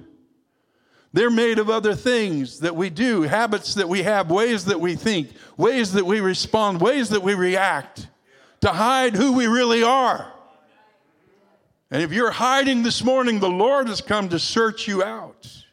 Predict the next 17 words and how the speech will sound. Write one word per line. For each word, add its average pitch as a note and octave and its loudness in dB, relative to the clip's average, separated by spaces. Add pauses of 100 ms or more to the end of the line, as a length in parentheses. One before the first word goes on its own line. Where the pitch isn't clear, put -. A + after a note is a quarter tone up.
(1160)
You C3+ -2
might G#3 2
as F3+ -6
well F3+ 0
help F#3+ 0
him D#3+ -2
and D#3 -2
get E3+ -4
rid F3+ 0
of E3+ -2
the D#3+ 0
rags, D#3 -2
'cause B2 -10
they're C#3+ -2
gonna D#3 -2
help D3+ -6
you. A2+ -10